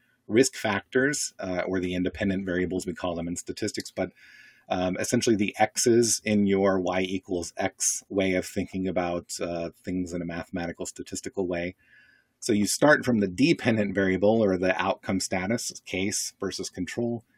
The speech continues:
and you look for risk factors in the past to see whether or not the frequency of those risk factors was higher or lower in cases. That's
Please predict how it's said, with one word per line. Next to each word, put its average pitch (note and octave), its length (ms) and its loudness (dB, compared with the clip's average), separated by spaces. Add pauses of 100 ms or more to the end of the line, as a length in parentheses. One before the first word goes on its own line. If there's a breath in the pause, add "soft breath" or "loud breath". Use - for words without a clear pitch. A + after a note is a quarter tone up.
(100)
and G2 140 0
you G2+ 80 4
look G#2 260 2
for G2 260 2
risk G2+ 300 2
factors F2+ 760 -4
in F2 420 -4
the F2 100 -6
past - 680 -6 (260)
to - 140 -2
see - 260 2
whether F#2 320 2
or F2+ 60 0
not F2 320 -4
the F2+ 80 -4
frequency C3+ 540 6
of G#2 100 4
those F#2+ 180 2
risk G2 220 2
factors F#2 440 -2
was F2+ 180 -2
higher F#2+ 460 0
or F2 200 -4
lower F2+ 360 2
in F2 220 -4
cases. E2+ 480 -6
That's - 320 -6